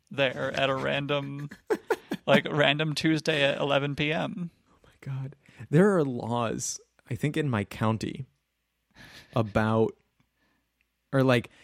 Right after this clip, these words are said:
Speaker 2: it probably wasn't a law. It was probably a general law. And then there's a court settlement with Niantic to make sure that people don't end up in the parks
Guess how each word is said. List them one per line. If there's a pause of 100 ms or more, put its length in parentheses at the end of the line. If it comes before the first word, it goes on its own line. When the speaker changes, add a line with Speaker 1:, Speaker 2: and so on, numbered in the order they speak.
(180)
Speaker 2:
it
probably
wasn't
a
law.
It
was
probably (200)
a
general
law. (580)
And
then
there's
a
court
settlement
with (340)
Niantic (800)
to
make
sure
that
people
don't
end
up
in
the
parks